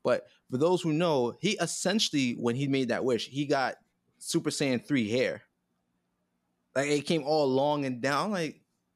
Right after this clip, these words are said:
that'd be dope, but I heard the writers thought it would have been too much to always, um, to draw, so they just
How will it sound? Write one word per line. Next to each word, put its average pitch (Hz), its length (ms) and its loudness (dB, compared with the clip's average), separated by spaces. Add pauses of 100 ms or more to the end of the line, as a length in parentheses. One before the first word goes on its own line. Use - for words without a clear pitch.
(160)
that'd - 140 -10
be 330 100 2
dope, - 380 0
but 113 200 -2 (280)
I 120 80 -2
heard 135 160 2
the 110 100 2
writers 117 340 0
thought 110 260 -2
it 113 40 2
would 110 120 2
have 107 40 -2
been 104 120 2
too 123 140 -2
much 110 260 2
to 101 120 -2
always, 104 340 0 (300)
um, 92 400 -6 (160)
to 110 100 -8
draw, 104 340 0
so 98 140 -6
they 101 300 -2
just - 300 -10